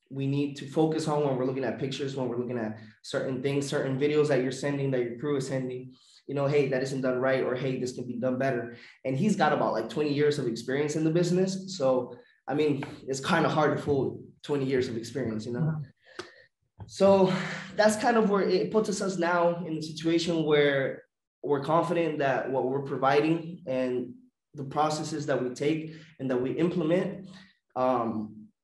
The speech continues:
Speaker 1: that they're gonna be a positive influence in your company. So now we're going public and offering this to whoever wants to hop on board.
Speaker 2: So is that outside of roofing companies as well? Like, could any industry join in with this? C-, if it's,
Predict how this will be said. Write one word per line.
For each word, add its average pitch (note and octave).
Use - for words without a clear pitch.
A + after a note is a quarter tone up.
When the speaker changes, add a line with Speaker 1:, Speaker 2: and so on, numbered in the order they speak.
Speaker 1:
that C#3
they're D3+
gonna D#3
be D#3
a C#3
positive C#3+
influence C#3+
in A#2
your A2
company. C3
So B2+
now C#3+
we're D3
going D3
public C#3
and C3
offering C3
this B2+
to A#2+
whoever C3
wants C#3+
to D3
hop C#3
on D3
board. C#3
Speaker 2:
So F#3+
is E3+
that E3
outside D#3
of B2
roofing C#3
companies D#3+
as B2+
well? D3+
Like, C#3+
could D3
any E3
industry C#3
join B2+
in D3
with A#2+
this? -
C-, E3
if D#3
it's, -